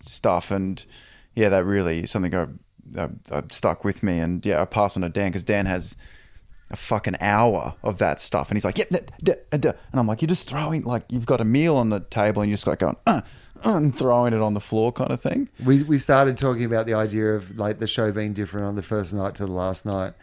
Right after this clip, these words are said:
Speaker 2: And
Speaker 1: Yeah.
Speaker 2: so much of that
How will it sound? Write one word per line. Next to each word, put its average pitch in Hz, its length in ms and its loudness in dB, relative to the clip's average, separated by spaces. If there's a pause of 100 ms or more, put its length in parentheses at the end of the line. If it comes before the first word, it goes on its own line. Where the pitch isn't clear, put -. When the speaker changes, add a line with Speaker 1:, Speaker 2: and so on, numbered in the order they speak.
(540)
Speaker 2:
And 113 420 0
Speaker 1:
Yeah. 104 460 2
Speaker 2:
so 135 300 2
much 123 360 -2
of 107 540 -2 (400)
that 110 480 -2